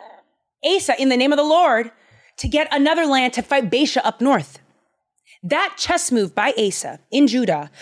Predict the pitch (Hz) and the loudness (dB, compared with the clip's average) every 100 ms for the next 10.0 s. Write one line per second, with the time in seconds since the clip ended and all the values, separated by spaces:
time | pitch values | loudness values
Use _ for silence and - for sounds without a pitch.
0 | - 240 233 180 247 233 185 - - 208 | -6 -2 0 2 0 0 -4 -4 -2 -2
1 | - 202 190 175 170 175 196 175 160 - | 0 -2 0 -6 -8 -6 -2 0 -2 -4
2 | - 110 - _ _ _ - - 226 220 | -12 -14 -18 _ _ _ -18 -8 -2 -2
3 | 220 330 440 - 233 311 - - - 226 | 0 0 0 0 -2 -2 -6 -18 -4 0
4 | 294 403 415 285 277 226 208 226 269 254 | 4 4 2 0 -2 0 2 2 2 0
5 | 180 269 302 180 175 254 - _ _ _ | 0 4 4 2 -2 -8 -10 _ _ _
6 | - _ 233 240 208 247 302 262 - 240 | -20 _ -2 -2 0 2 2 -2 -2 -2
7 | 220 156 165 - - 269 262 294 262 220 | 0 -2 -4 -12 -6 0 2 4 2 0
8 | 220 233 247 262 254 214 185 202 240 262 | 0 0 0 0 2 0 0 -2 -2 -4
9 | - 269 - 233 226 226 208 190 180 | 0 0 2 2 2 2 0 0 0